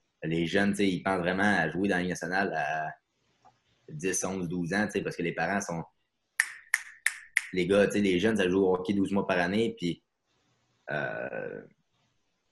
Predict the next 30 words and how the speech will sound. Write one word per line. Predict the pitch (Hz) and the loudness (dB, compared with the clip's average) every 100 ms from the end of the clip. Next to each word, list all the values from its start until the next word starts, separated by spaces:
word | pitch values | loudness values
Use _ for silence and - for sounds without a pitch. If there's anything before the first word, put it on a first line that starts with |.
| _ | _
moi, | 120 147 | 2 4
si | 110 | 4
j'avais | 107 107 | 4 6
vraiment | 104 107 120 | 6 6 4
quelque | 107 95 | 2 0
chose | 110 104 | 2 2
à | |
dire | 92 104 | 4 4
aux | 95 90 | 4 2
jeunes, | 110 | 2
c'est | 107 92 | 2 0
amusez-vous, | 90 92 87 80 85 | 0 0 0 -2 -2
là. | 107 110 - _ _ | -2 -4 -8 _ _
Tu | 135 | 4
sais, | |
comme | 143 139 | 6 6
je | |
vous | 120 117 | 6 4
ai | 107 | 4
dit, | 127 143 139 - _ - | 6 6 4 -8 _ -4
je | |
pensais | - 127 143 | 2 4 6
même | 147 139 | 6 6
pas | 156 156 | 8 6
jouer | 117 131 | 8 8
au | 127 113 | 10 10
hockey | 104 123 131 127 - _ _ | 8 8 6 4 -6 _ _
de | 107 | 4
ma | 107 101 | 6 4
vie | 101 127 139 | 4 2 0